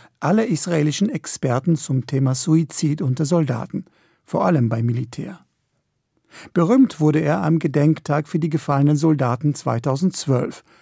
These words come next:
als er unter dem Pseudonym Ishton, eine Abkürzung für Mensch und Zeitung auf Hebräisch, eine folgenreiche Recherche postete. Unter dem Titel Helden durch den Tod stellte er fest,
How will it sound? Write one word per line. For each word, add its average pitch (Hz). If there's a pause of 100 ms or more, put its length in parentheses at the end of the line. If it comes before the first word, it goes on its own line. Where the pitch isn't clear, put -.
(280)
als 123
er 147
unter 147
dem 131
Pseudonym 139
Ishton, 170 (440)
eine 127
Abkürzung 139
für 127
Mensch 123
und -
Zeitung 135
auf 117
Hebräisch, 156 (460)
eine 147
folgenreiche 165
Recherche 135
postete. - (1000)
Unter 233
dem 185
Titel 208 (360)
Helden 202
durch 147
den 139
Tod 139 (300)
stellte 202
er 131
fest, -